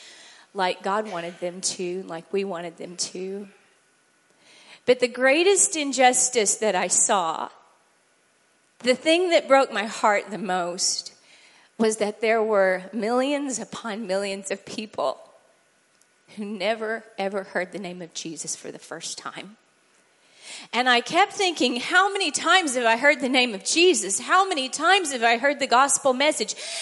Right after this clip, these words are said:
How many people are praying for us? How much opportunity do I have? How much access do I have to know the truth about God and who he is?" And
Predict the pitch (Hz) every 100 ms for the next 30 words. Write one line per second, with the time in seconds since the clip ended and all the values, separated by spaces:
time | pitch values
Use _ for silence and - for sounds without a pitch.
0 | - 320 370 415 403 339 - 349 392 330
1 | 294 240 - 302 339 392 349 254 247 208
2 | 190 254 370 415 392 349 349 381 349 -
3 | 349 381 339 294 233 269 277 302 254 -
4 | - - 392 415 349 - 370 392 - -
5 | 330 320 - 302 294 - 349 320 302 285
6 | 190 - - - _ - - _ - 294
7 | 311 359 370 - 349 349 339 285 269 -
8 | 269 285 277 254 247 247 269 - 254 -
9 | 262 220 208 - 220 220